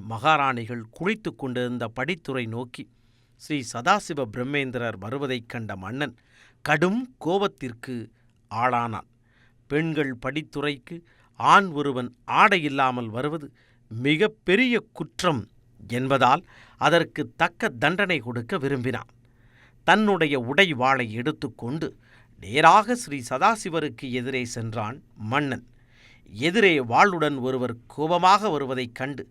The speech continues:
கொஞ்சமும் அச்சமின்றி சதாசிவர் நடந்து கொண்டே இருந்தார். உடனே அவரை தடுத்து நிறுத்திய மன்னன் தன்னுடைய வாளால் அவரது வலது கையை வெட்டி துண்டித்தார். மன்னன் வெட்டியதும்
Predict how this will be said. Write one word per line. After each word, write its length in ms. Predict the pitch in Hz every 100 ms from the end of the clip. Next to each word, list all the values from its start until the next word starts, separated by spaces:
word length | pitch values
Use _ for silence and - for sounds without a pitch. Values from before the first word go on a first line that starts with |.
| _ _ _ _
கொஞ்சமும் 720 | - 165 226 269 254 285 - _
அச்சமின்றி 720 | 143 - - 202 208 196 147 - _ _ -
சதாசிவர் 600 | 120 123 196 185 160 139
நடந்து 420 | 120 110 151 180
கொண்டே 420 | 139 135 123 120 147
இருந்தார். 460 | 135 139 123 - _ _ _ - - _
உடனே 560 | - - 139 151 170 208
அவரை 360 | - 131 131 120
தடுத்து 460 | 117 147 202 -
நிறுத்திய 580 | 147 123 156 165 143 127
மன்னன் 420 | 107 107 165 143 - _ - - -
தன்னுடைய 560 | - 180 202 190 156 147
வாளால் 480 | 143 190 190 170 156
அவரது 420 | - 131 135 120
வலது 380 | 107 120 196 190
கையை 400 | 147 135 123 107 64
வெட்டி 420 | 113 147 - 139 113 -
துண்டித்தார். 600 | 135 127 120 127 - - _ _ _ _ _ _ _ _ -
மன்னன் 640 | 101 117 160 175 160 135
வெட்டியதும் 600 | 123 120 170 156 160 -